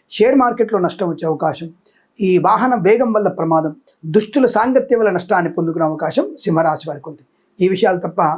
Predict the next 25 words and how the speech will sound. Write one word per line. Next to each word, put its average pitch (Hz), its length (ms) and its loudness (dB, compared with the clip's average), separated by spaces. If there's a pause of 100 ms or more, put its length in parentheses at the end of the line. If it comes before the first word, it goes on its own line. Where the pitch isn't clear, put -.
(300)
మిగతా 196 280 2
విషయాలు 190 340 0
పెద్ద 175 200 -2
మీకు 170 200 0
ప్రమాదం 170 420 0
లేదు. 190 180 2
వివాహ 165 320 2
యోగ్యత, 180 360 -2
సంతాన 160 440 -2
యోగం, 185 300 -6 (260)
సౌకర్యవంతమైన 196 720 2
వాహన 165 320 0
యోగం, 190 380 -4
గృహయోగం, 196 480 0 (560)
మిత్రలాభం, 214 720 2
సోదరుల 196 280 2
మైత్రి 180 360 -2
కూడా 180 140 0
బాగా 165 240 2
ఉండే 156 140 -4
అవకాశం 151 400 -10
ఉంటుంది. - 200 -20 (360)
ఇక 226 100 2 (300)
మనకి 175 520 -4
మిగిలింది 220 760 2